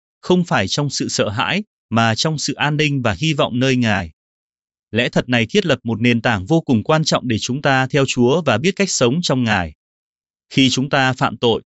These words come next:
chúng ta thường bị lương tâm cáo trách, cảm thấy bị lên án. Sau đó, Satan là kẻ kiện cáo, sẽ thưa kiện chúng ta trước tòa án của Đức Chúa Trời, dùng luật pháp để buộc tội chúng ta rằng,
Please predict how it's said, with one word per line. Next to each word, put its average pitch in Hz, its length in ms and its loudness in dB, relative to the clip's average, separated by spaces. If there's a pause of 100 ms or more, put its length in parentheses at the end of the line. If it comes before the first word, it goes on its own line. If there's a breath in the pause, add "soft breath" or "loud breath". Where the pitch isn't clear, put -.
(360)
chúng 131 220 -2
ta 131 300 2
thường 117 200 2
bị 120 120 0
lương 147 260 0
tâm 135 220 0
cáo 123 180 -2
trách, 196 180 0 (520)
cảm 110 240 -2
thấy 113 200 2
bị 147 160 -2
lên 120 220 2
án. 107 320 0 (640)
Sau 120 240 0
đó, 110 380 2 (440)
Satan 135 520 0
là 104 80 -2
kẻ 95 280 -4
kiện 104 180 -4
cáo, 107 380 -2 (280)
sẽ 135 260 -2
thưa 147 160 4
kiện 127 220 -2
chúng 123 220 -4
ta 131 300 2
trước - 220 -4
tòa 101 200 -2
án 104 320 -4
của 104 100 -2
Đức 127 140 -6
Chúa 147 180 -2
Trời, 110 400 2 (440)
dùng 113 260 2
luật 104 180 0
pháp 180 300 -2
để 113 100 0
buộc 107 260 -4
tội 104 180 -2
chúng 131 200 -6
ta 131 180 0
rằng, 107 260 -2